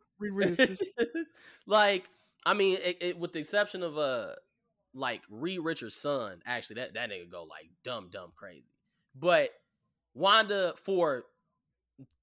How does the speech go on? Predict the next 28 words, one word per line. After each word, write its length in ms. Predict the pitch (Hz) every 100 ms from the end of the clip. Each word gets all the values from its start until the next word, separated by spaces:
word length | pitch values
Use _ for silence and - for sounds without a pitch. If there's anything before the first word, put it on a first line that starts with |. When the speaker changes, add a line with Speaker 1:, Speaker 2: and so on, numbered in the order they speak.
| -
Speaker 2:
out 140 | 175 180
of 100 | 156
people 220 | 208 170
that 60 |
most 220 | 160 151 -
people 260 | 135 120
know, 400 | 107 123 95 - _ -
is 220 | 139 117
the 140 | 135
strongest 680 | 120 - 139 131 117 110 -
person 380 | 139 123 - 113
in 100 | 113
the 80 | 113
M 100 | 120
C 120 | 117 117
U, 140 | 113
and 120 | 117
it's 160 | 123 123
not 260 | 120 101 -
close. 460 | - 113 - - _ _ _ _
And 220 | 156 151
the 60 | 143
fact 420 | - 262 349 - _ _ _
that 100 | 143
they 140 | 208 233
looked 280 | 202 208 196
at 100 | 165
her 340 | 151 123 139